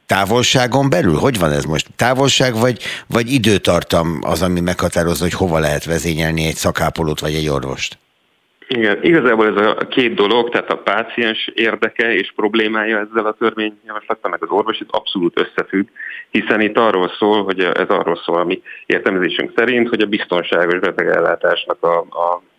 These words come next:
Speaker 2: feltételei lesznek, eh, megzavarva azzal,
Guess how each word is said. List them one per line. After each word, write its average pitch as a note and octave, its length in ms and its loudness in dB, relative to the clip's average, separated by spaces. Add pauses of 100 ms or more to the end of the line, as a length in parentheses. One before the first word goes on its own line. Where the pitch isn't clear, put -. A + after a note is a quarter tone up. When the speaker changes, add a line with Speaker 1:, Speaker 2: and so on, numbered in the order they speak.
Speaker 2:
feltételei F2 880 0
lesznek, F2 600 -2
eh, E2+ 200 2
megzavarva E2+ 640 0
azzal, F2 460 0